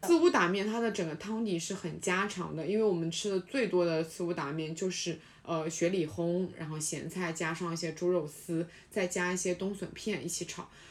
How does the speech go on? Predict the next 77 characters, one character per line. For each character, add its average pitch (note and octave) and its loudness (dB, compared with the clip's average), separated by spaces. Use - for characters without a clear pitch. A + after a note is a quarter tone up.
比 F3+ -4
较 F#3+ 4
特 C4 4
别 D#3+ 2
的 F3+ 4
可 F#3 -2
能 D#3 -2
就 G3 -4
是， F#3 -6
比 - -8
如 D#3+ 0
说 F3+ 0
会 F#3 0
像 E3+ -2
加 E3+ -2
诸 A3 0
暨 G#3+ -4
的 D3+ 0
一 F3+ 0
种 D3 -4
蛋 G3 0
卷， - -6
它 F#3 -4
就 F#3+ 2
是 F#3+ -6
蛋 F#3 0
皮 E3 -6
里 D#3 -4
面 D3+ -2
卷 D3+ -4
肉， F3+ 2
把 F3+ 2
它 E3+ 0
断 G3+ 0
简 E3 0
卷 D3+ -2
在 D3+ -2
一 E3 0
起， E3 -2
然 D#3 -2
后 E3 -6
切 F3+ 0
成 D#3+ 0
一 D3+ -6
片 D#3+ -4
一 - -4
片 D#3+ -4
的， D3+ -4
然 D3+ -4
后 D#3 -4
我 D#3 -2
们 D#3+ -4
就 F#3 -2
会 F3+ 0
叫 E3+ 0
它 D#3+ -2
三 F3 -2
鲜 F3 -2
面， D#3+ 0
里 D3+ -2
面 D#3 -2
再 F3+ -4
加 F3+ 0
一 - 0
点 D#3 -4
河 D#3 0
虾 F3 -2
跟 F3+ -2
木 G3 0
耳。 C#3+ -4
其 - -4
他 D4+ 4
的 D4+ 4
浇 A3 4
头 D#3+ 0
就 F#3 -2
是 E3 -2